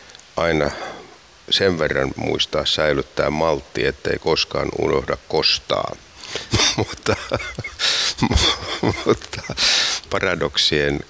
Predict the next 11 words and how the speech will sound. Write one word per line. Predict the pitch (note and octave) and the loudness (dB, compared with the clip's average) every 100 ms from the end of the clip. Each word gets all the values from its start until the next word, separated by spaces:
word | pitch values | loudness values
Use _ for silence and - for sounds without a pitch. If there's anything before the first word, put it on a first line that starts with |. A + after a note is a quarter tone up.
| - | -12
kanssa | - D2+ D2 - | -4 0 0 0
puhuminen | D2 E2+ D2+ E2 D2+ C2+ C#2 | -2 -4 0 0 2 0 2
on | C#2+ | 2
Suomessa | - E2+ D2 C2+ - | 2 2 2 0 -2
poikkeuksellisen | C#2+ D2+ C#2 - - - - - C#2 C2+ | 0 0 0 -2 -4 -4 -6 -4 -2 0
vaarallista. | C2+ A#1 A1 G#1 A1 - - C#2 | 0 2 0 -4 0 0 0 -4
Sitä | D2 - C2+ | -4 -2 -2
harvoin | C#2+ C#2+ C#2+ C2 C2 | 0 -2 -2 -2 -2
niinku | - - C#2 | -4 -2 0
osataan | - C2 - C2+ | 0 -2 0 2
ymmärtää | D2+ D2 B1+ A#1+ - | 2 2 0 -2 -4